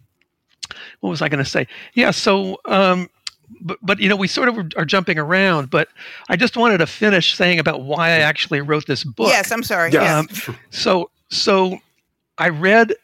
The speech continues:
Speaker 1: you know, like I say, I read on Facebook, you know, Jimmy had died. I was shocked.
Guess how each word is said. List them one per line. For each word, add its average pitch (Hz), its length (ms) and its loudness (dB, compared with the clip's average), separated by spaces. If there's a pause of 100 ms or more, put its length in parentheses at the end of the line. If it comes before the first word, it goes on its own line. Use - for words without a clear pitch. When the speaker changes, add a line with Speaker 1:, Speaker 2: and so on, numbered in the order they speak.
(200)
Speaker 1:
you 202 120 2
know, 175 140 2
like 165 160 2
I 175 60 2
say, 170 220 2
I 143 60 2
read 175 200 4
on 214 140 2
Facebook, 190 460 -2 (280)
you 170 60 -2
know, 160 220 0
Jimmy 175 300 0
had 143 200 -2
died. 185 540 2
I 160 180 2
was 151 200 -6
shocked. - 560 -4